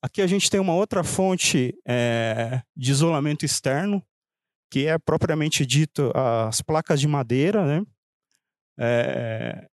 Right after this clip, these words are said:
essas placas de madeira, ups,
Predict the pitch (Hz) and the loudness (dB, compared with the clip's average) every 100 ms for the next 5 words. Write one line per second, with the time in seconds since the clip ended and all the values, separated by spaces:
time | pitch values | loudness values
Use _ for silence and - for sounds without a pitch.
0 | _ - 135 - 175 156 - 165 165 165 | _ -2 0 2 2 0 -2 -2 -2 0
1 | 151 170 147 156 185 208 208 - _ _ | 0 2 2 2 2 2 -2 -6 _ _
2 | 151 _ - - - | -20 _ -8 -6 -6